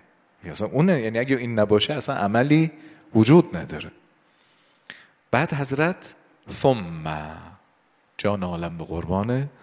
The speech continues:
امام صادق علیه السلام و جانهای ما به فدای نام نورانی حضرت صادق علیه الصلاة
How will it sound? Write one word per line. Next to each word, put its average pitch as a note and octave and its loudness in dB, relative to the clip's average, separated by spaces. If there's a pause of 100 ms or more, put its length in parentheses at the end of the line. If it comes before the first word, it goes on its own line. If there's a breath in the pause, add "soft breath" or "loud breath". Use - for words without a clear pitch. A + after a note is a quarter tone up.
(480 soft breath)
امام E2 -6
صادق D#2 -6
علیه D#2+ -8
السلام D2 -10 (440 soft breath)
و F2+ 0
جانهای F2 2
ما F#2 0
به F2 -6
فدای G2+ -4 (580 loud breath)
نام G#2+ 4
نورانی E2+ -2 (340 soft breath)
حضرت D2+ -8
صادق D2+ -4
علیه C#2+ -12
الصلاة - -10